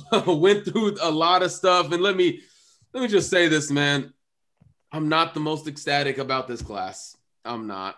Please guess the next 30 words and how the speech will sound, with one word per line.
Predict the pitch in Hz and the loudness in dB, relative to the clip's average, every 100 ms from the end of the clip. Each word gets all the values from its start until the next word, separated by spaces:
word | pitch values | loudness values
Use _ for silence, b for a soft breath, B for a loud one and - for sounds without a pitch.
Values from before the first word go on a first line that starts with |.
| - | -10
On | 113 117 113 | -8 -6 -6
one | 156 180 175 | -6 -4 -4
hand, | 180 175 170 | -4 -4 -4
you | 139 | -6
got | 131 135 120 | -4 -4 -4
a | |
lot | 104 135 170 | -4 0 0
of | 160 143 | 0 -4
development | 127 147 165 151 156 131 | -2 0 0 0 -6 -6
going | 151 156 151 | -4 -2 -2
on. | 151 147 147 B B B | -2 -4 -6 B B B
The | 120 127 156 | -8 -4 -2
other | 175 165 | -2 -2
hand, | 175 170 170 165 156 | -4 -4 -2 -4 -6
you | 135 | -4
gotta | 165 156 131 | -2 -2 -2
wait | 156 151 | -4 -6
till | 147 120 | -8 -8
two | 196 175 | -8 -2
thousand | 175 165 151 143 | 0 0 -2 -4
twenty-two | 165 151 143 185 175 | -4 -4 -2 -2 -2
to | 143 | -4
see | 160 160 | -6 -4
how | 139 | -4
one | 143 170 165 | -2 -4 -2
guy | 165 151 | -2 -4
pans | 139 170 165 151 | -4 -4 -4 -2
out. | 156 156 - b b b b _ | 0 -2 -4 b b b b _
And | 147 147 | -4 -2
then | 147 147 147 143 139 | 0 0 0 -2 -4